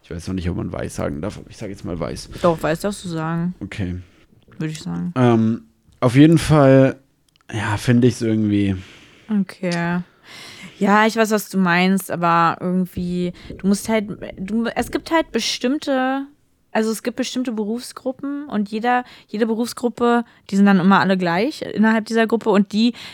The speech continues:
Speaker 2: wollen b-, auf eine bestimmte Art und Weise behandelt werden.
Speaker 1: Mhm.
Speaker 2: Und du musst Designern zum Beispiel jetzt,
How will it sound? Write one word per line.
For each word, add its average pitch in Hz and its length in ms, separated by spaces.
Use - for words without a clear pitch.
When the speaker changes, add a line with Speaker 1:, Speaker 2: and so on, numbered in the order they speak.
Speaker 2:
wollen 214 400
b-, 214 120
auf 202 180
eine 214 120
bestimmte 220 360
Art 214 120
und 214 80
Weise 202 220
behandelt 190 480
werden. 160 680
Speaker 1:
Mhm. 113 100
Speaker 2:
Und 196 100
du 196 140
musst 208 360
Designern 202 800
zum 240 200
Beispiel 247 500
jetzt, 254 400